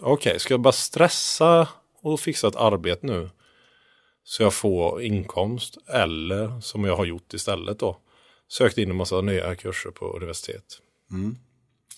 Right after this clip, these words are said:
Speaker 1: Så får jag ta C S N ett halvår till, bli klar med min jävla examen, och sen kanske man hittar under, un-, längs vägen kanske man hittar ett, en arbetsplats man kan trivas
Speaker 2: Men
Speaker 1: på.
Speaker 2: du sökte väl en ganska rolig kurs som jag tyckte var kul,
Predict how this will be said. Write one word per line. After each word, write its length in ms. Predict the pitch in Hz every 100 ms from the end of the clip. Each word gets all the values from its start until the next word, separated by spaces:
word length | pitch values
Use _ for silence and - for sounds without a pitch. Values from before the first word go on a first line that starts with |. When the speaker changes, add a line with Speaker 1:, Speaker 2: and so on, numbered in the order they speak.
| -
Speaker 1:
Så 160 | - 104
får 160 | - 110
jag 60 |
ta 140 | 110 95
C 120 | 101
S 100 | 87
N 240 | 90 95
ett 140 | 107 104
halvår 280 | 107 90 90
till, 340 | 98 87 90 92 _ _ -
bli 120 | 104
klar 240 | 120 98
med 120 | 92 104
min 100 | 104
jävla 240 | 95 87
examen, 520 | 85 101 85 82 -
och 100 | 92
sen 240 | - 110 120
kanske 220 | 123 123
man 120 | 117
hittar 260 | 113 110 92
under, 360 | 85 90 87 87 - _ _ _ _ _ _ _ _ _ -
un-, 460 | 107 107 113 - 135
längs 340 | 123 120 95
vägen 440 | 120 95 90 120
kanske 200 | 131 127
man 100 | 120
hittar 360 | 113 110 107 117 143 170 165
ett, 80 | 139 _ _ 190
en 120 | 151
arbetsplats 560 | 139 113 92 - 92 -
man 100 | 98
kan 120 | 101
trivas 360 | 104 104 90 110
Speaker 2:
Men 100 | 117
Speaker 1:
på. 60 |
Speaker 2:
du 40 | 135
sökte 360 | - 151 -
väl 100 | 156
en 100 | 160
ganska 240 | 165 156 139
rolig 240 | 120 98
kurs 180 | 101 -
som 80 | 107
jag 80 | 98
tyckte 200 | 98 92
var 100 | 92
kul, 340 | 101 92 92